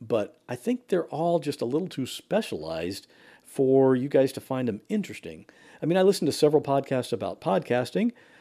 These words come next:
There are several about running, some about business and entrepreneurship, and quite a few about technology news and even the computer repair business, 'cause that's my business. I could talk about those, but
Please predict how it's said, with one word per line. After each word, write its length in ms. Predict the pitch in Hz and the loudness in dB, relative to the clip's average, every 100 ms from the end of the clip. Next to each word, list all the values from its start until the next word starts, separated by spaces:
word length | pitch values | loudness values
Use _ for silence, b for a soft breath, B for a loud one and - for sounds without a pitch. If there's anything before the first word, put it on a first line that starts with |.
| b - | b -2
There 240 | 117 117 | 2 4
are 120 | 107 | 2
several 320 | 98 135 135 120 | 2 0 2 0
about 280 | 104 92 | 0 -2
running, 520 | 98 151 180 180 180 b b b b | 0 0 2 0 -2 b b b b
some 540 | - - 143 143 143 - | -16 -2 2 2 0 -2
about 520 | 123 113 107 104 98 | -4 0 -2 -2 -2
business 580 | 135 147 170 180 180 - - | 2 2 0 -2 -4 -10 -12
and 360 | - 101 95 98 | -8 -6 -6 -8
entrepreneurship, 1080 | - 110 - 120 123 117 175 185 - 180 175 - b b b _ - | -8 -8 -8 -8 -4 -2 -2 -2 0 2 2 -2 b b b _ -4
and 200 | 147 143 | -2 -2
quite 260 | - 202 | 4 4
a 60 | 247 | 4
few 180 | 247 220 | 2 4
about 280 | 160 - | 4 2
technology 680 | - 127 - 127 180 180 175 | -2 -4 0 0 2 0 0
news 540 | 156 160 160 156 156 - _ - | 2 4 8 8 6 2 _ -4
and 400 | 160 160 156 156 | 2 2 2 -2
even 260 | 156 180 170 | -2 0 0
the 60 | |
computer 360 | 143 135 196 180 | 0 -2 0 2
repair 440 | 127 - 156 196 | 2 0 2 2
business, 420 | 131 76 76 - - | 0 -4 -8 -14 -12
'cause 140 | 104 | -8
that's 180 | 123 - | -6 -6
my 120 | 101 | -6
business. 500 | 110 233 135 76 - b b b b b _ - | 2 4 4 -4 -14 b b b b b _ -4
I 80 | |
could 140 | 175 - | -4 2
talk 180 | 233 226 | 2 4
about 220 | 175 170 | 2 4
those, 260 | 214 208 | 6 4
but 320 | - 147 135 | 4 2 2